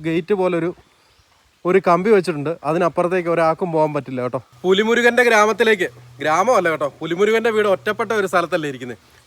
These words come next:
പുലിമുരുകൻ്റെ വീട്ടിലേക്ക് ഇവിടെ നിന്ന് ഏകദേശം ഒരു ഏഴ് കിലോമീറ്റർ ആണ് പോകാനായിട്ടുള്ളത്. അവിടെ ചെന്ന് ആ സ്ഥലം ഒന്ന് കാണാനായിട്ട് വല്ലാത്തൊരു ആഗ്രഹമുണ്ട്. കാരണം അത്ര വ്യക്തമായിട്ട് ആ സ്ഥലം ആ സിനിമയിൽ കാണിക്കുന്നുണ്ടല്ലോ, ഒരു പാലവും ഒക്കെ ആയിട്ട്.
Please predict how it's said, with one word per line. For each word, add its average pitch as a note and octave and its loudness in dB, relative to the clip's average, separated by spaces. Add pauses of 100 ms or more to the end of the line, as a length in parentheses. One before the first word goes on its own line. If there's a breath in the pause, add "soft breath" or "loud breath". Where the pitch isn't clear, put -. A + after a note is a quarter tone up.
പുലിമുരുകൻ്റെ A#3+ 2
വീട്ടിലേക്ക് A3 -2
ഇവിടെ G#3+ 0
നിന്ന് G#3+ -2
ഏകദേശം G3+ -2
ഒരു G3 2 (120)
ഏഴ് A3 -2
കിലോമീറ്റർ G3 -2
ആണ് F3 -2
പോകാനായിട്ടുള്ളത്. E3 -4 (380 loud breath)
അവിടെ F#3+ 2
ചെന്ന് G#3+ -2
ആ - 0
സ്ഥലം G3+ 4
ഒന്ന് A3 -2
കാണാനായിട്ട് G3+ 2
വല്ലാത്തൊരു F#3 2
ആഗ്രഹമുണ്ട്. F3 -2 (280 soft breath)
കാരണം E3 0
അത്ര - -8 (340)
വ്യക്തമായിട്ട് F#3+ -2
ആ F3+ 4
സ്ഥലം F3 -2 (100)
ആ D#3+ 0 (100)
സിനിമയിൽ E3+ -4 (100)
കാണിക്കുന്നുണ്ടല്ലോ, C#3+ -6 (800)
ഒരു E3+ -2
പാലവും E3 2
ഒക്കെ D#3 -6
ആയിട്ട്. B2+ -8